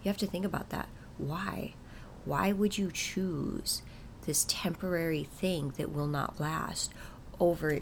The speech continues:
eternal? And I don't mean you get it after life. I'm telling you, when you do this, you choose to create your own Eden with God.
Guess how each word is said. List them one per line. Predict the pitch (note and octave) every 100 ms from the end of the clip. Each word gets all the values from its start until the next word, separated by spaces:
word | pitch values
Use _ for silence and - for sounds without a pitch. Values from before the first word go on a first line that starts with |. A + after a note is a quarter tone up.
| -
eternal? | D3 - - F#3+ E3 - - - - - - -
And | F3
I |
don't | G3+ A3 F3
mean | F3 G3+ F3 C#3+ C#3 - -
you | D#3+
get | D#3+ E3+ D#3+
it | -
after | D#3 D#3+ - C#3
life. | D#3 F3 - - - - - -
I'm | E3+ E3
telling | - F3+ G3 F#3+ D#3
you, | C#3+ C3+ C3+ C3+ - - - - - - -
when | D#3+
you | D3+ D3 -
do | E3+ F#3+
this, | F#3+ - - - - - - - - - - -
you | E3+
choose | - - - A3 A3 E3 - - - - - -
to | - - E3+ E3 D3+ D#3 - -
create | - - E3 E3+ -
your | - -
own | D#3+ D3+
Eden | D#3 D#3+ E3 D3+ C#3
with | C3+ -
God. | D#3+ F#3 G#3